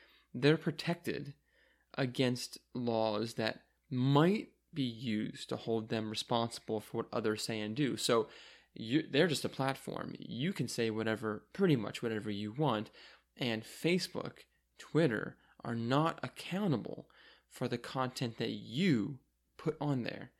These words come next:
I mean, you could, you could just make up stuff about, about people, and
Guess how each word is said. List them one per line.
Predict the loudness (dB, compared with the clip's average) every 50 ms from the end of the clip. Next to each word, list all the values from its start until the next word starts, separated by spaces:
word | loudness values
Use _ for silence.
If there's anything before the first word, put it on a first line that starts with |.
| _ _ _ _ _ -12
I | -10
mean, | -8 -4 -2 -2
you | 0
could, | 2 2 0 0 -2 -12 _ _ _ _ _ _ -6
you | -4 -4 -2
could | -2 -2 -2
just | -2 0 2 4
make | 4 4 4
up | 4 2 2
stuff | 0 -2 -4 -4 -8 -18 -20 _ _ _ -10 -6
about, | -4 -2 2 2 2 2 2 0 -4 _ _ _ -6 -2
about | 0 2 0 0 0
people, | -4 -6 -4 -2 0 0 0 0 -2 -6 -14 -20 -20 -20 -12 -6
and | -4 -2 -2 -2 -2 -4 -6